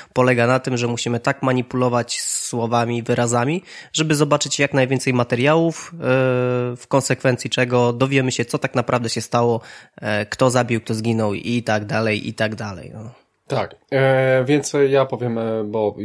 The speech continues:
Speaker 2: bo już Tomek wam zapo-, zapowiedział, że będzie hejtował, to ja trochę po-, pobronię tą grę. E, słuchajcie,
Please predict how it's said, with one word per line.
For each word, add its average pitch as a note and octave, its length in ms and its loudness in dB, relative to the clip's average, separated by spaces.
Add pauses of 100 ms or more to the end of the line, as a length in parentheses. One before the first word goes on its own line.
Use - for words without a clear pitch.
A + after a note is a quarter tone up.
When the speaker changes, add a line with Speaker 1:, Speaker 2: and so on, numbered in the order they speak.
(120)
Speaker 2:
bo A#2+ 140 0
już A#2+ 300 -2
Tomek A#2+ 220 4
wam A2+ 140 4
zapo-, A2+ 440 2
zapowiedział, A2+ 420 2
że G#2 100 0
będzie G2+ 180 -2
hejtował, G#2+ 460 -2 (360)
to - 80 -6
ja A2 220 2
trochę A#2 200 -2
po-, - 180 -8
pobronię A#2 400 2
tą F#2+ 140 -8
grę. G#2+ 220 -4 (440)
E, D3 160 2
słuchajcie, F#3 300 2